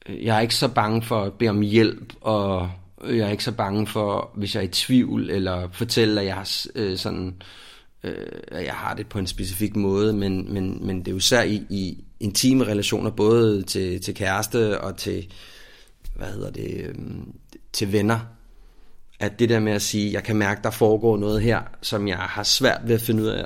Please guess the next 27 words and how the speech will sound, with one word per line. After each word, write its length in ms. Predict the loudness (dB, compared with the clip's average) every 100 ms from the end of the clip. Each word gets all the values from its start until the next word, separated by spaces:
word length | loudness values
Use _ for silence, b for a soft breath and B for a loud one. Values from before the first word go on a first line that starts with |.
| -6
om 220 | -4 0
det 140 | 0
handler 260 | 2 2 2
om, 200 | 2 0
det 120 | 0
er 40 | 2
noget, 180 | 4
jeg 100 | 6 4
har 80 |
kørende, 400 | 4 6 8 6 0 B B B B B B 4
eller 260 | 6 6
om 400 | 2 0 0 0
det 220 | 2 2 2
er 180 | 2 2
noget, 240 | 2 2
der 100 | 0
i 60 | 0
virkeligheden 380 | 0 0 -2 -2
eksisterer." 460 | -6 -8 -6 -8 -6
Men 120 | -4
så 120 | -2
har 180 | 2 4
jeg 80 | 4
jo 120 | 2
måder, 520 | 4 8 10 10 6
jeg 200 | 4 0
kan 80 | -4